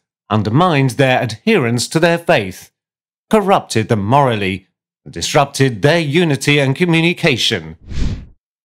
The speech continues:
Now the time has come to commence a sudden war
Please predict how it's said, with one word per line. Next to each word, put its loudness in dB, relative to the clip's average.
Now 2
the -8
time 0
has 0
come 0
to -2
commence 0
a 2
sudden 0
war -2